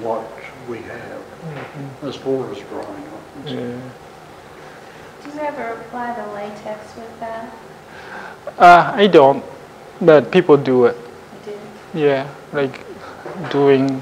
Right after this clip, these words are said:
Speaker 2: like line with this and then glaze over, slip over and peel it off.
Speaker 1: So you could use that with, uh, you know, raku and
Speaker 2: Mm-hmm.
Speaker 1: applying, uh, but you, you know, you have to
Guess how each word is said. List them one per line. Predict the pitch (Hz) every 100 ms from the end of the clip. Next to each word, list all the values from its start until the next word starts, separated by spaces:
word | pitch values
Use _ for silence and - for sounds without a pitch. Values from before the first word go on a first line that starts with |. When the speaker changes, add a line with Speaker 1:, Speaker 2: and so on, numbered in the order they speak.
| 139
Speaker 2:
like | 131 123 -
line | 156 139 131 131 127 127 - - - - - -
with | 131 127 -
this | 131 131 123 - - -
and | 165 127 131 127
then | 127 123 123
glaze | 127 131 123
over, | 127 120 120 123 120 113
slip | - 131 123 -
over | 120 117 117
and | 117
peel | - 127 113
it | -
off. | - - - - - - - - - - - - - - - - - - - -
Speaker 1:
So | -
you | 147 131
could | 127 139
use | 139 139 135 135
that | 139 139 143 139 123
with, | 123 120 - 151
uh, | 131 123 120 - -
you | 147
know, | 120 113 107
raku | 117 113 -
and | 127 127 123 - - - -
Speaker 2:
Mm-hmm. | 131 110 107 - - - 139
Speaker 1:
applying, | 131 120 120 117
uh, | 113 117 117 117 - - - - - - - - -
but | 139 -
you, | 131
you | - - 120
know, | 127 123
you | 110
have | - 143
to | 143